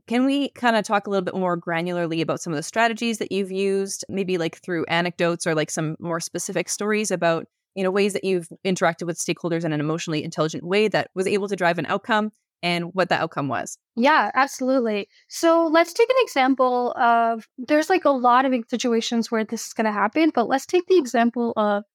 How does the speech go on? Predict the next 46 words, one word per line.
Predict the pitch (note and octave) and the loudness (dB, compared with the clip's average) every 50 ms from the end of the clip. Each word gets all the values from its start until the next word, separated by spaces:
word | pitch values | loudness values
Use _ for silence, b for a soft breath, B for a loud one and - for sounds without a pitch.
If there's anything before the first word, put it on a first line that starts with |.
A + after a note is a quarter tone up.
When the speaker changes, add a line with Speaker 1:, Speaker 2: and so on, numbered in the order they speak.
| - - | -14 -6
Speaker 2:
trying | - - C4+ B3+ C4 C4 | 0 2 2 2 2 2
to | - - C4 | 0 -2 -4
come | - C4 B3+ A#3+ | 0 0 2 4
up | A#3+ A3+ A3+ - | 4 2 2 2
with | A#3+ A#3 A3+ A3+ A#3+ | 0 0 0 0 0
a | |
strategy | A3 - - - A3 G#3+ A3 A3+ G#3 G#3+ A3 A3 | -2 -2 0 2 2 2 2 2 0 0 -2 -2
for | G#3+ - - A3+ A3+ | -4 -4 -6 -6 -4
what | G#3+ G#3+ | -2 -2
you're | G#3 G#3+ | -2 -2
gonna | A3 G#3+ G#3+ | -2 -2 0
work | G#3+ G#3 G#3 G#3 - | -2 -2 -4 -2 -2
on | G#3+ G3+ G3 G3 G3+ G#3 _ - | -2 0 0 -2 -4 -6 _ -6
for | - G#3+ | -4 0
the | A3+ | 2
next, | A3 G#3 F#3+ - - - - - _ _ - | 2 2 2 0 -6 -14 -20 -20 _ _ -2
let's | B3+ A#3 A#3 A3+ - - | 0 2 2 2 0 0
say, | - A3 | -2 -2
quarter | A3 - - B3 B3 B3 A#3+ A#3 A3+ A3 G#3+ G#3 | -2 -2 0 2 4 4 4 4 2 2 2 0
or | G#3+ | -2
six | A3 - - A3+ - - - | -4 -4 -4 -4 -4 -4 -6
months. | - - - - - - - _ - | -6 -6 -6 -8 -12 -16 -12 _ -2
A | C4 | 2
lot | C4 C4 B3+ C4+ | 4 4 4 4
of | D4 - | 2 0
product | - - B3 A#3+ B3 A#3+ - | 2 2 2 2 0 -2 -2
teams | - A#3 A3+ A3+ - - | -2 -2 -2 -2 -2 0
set | - A3+ G#3+ - - | 2 2 2 2 0
their | - G#3+ A3 | -2 -2 -2
goals | G#3+ _ - A3+ A3 G#3+ A3 A3 G#3+ - - - | -2 _ 0 0 2 0 0 -4 -6 -8 -8 -6
within | A3 A#3 A3+ - A3+ G3 G3+ | -6 -4 -4 -4 -4 -4 -4
that | G#3 G3+ G#3+ | -6 -6 -6
time | - - A#3+ A3 A3 | -6 -4 -4 -4 -4
structure. | - - - - - - - - - - _ _ - | -6 -10 -14 -14 -14 -18 -20 -20 -20 -20 _ _ 2
Now, | B3+ C4 B3+ C4+ C4 C4 C4 C4 | 4 4 6 6 6 6 4 4
you | C#4 C4 A3 C4 C#4 D#4 D#4+ | 2 0 0 2 2 4 4
may | D4+ D#4+ D4+ | 4 2 2
have | C#4 B3+ C#4+ C4+ | 2 2 2 4
an | C#4 C4+ | 4 4
opinion | C#4 B3+ - B3 A#3+ B3 B3 A#3+ A#3+ A#3 | 2 2 2 2 4 4 4 4 4 2
about | A#3 A3 G#3+ G#3+ G#3+ G#3+ | 4 4 4 4 4 4
how | A#3+ A3+ A3+ | 4 2 2
things | A3 - A3+ G#3 G#3+ - A#3 | 2 0 -6 -8 -6 -4 -4
are | A3+ | -2
gonna | A3 A3 G#3+ | -2 -2 -2
move | G#3+ G#3 A3 A3 G#3 | -2 -2 -4 -6 -6